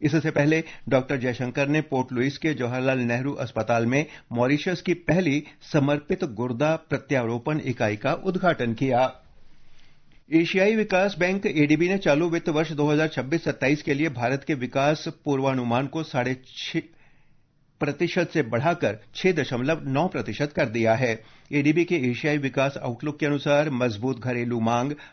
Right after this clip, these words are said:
आसान वित्त पोषण स्थितियों और भारतीय वस्तुओं पर अमेरिकी टैरिफ में कमी की वजह से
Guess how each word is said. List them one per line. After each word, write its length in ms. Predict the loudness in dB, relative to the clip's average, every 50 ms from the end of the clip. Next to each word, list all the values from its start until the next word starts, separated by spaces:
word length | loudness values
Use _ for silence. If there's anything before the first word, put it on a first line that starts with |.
| -4 -2
आसान 400 | -2 -2 0 0 0 0 0 0
वित्त 240 | 0 -2 -2 -4 -4
पोषण 320 | -2 -2 -2 0 0 -2
स्थितियों 460 | -2 -2 -4 -2 0 2 2 2 2 -2 -6 -12 -18 _ -4
और 100 | -4 -2
भारतीय 420 | 0 2 2 2 2 0 0 0
वस्तुओं 360 | 0 0 -2 -2 -2 -2 -2 0
पर 180 | 0 0 0
अमेरिकी 360 | 2 0 0 0 0 -2 -4
टैरिफ 360 | -2 -2 -2 -2 -2 -2 -4 -4
में 80 | -4 -2
कमी 260 | -2 -2 -2 -2 -2
की 140 | -2 -2 -2
वजह 240 | -2 0 0 -2
से 240 | -2 0 -2 -2 -2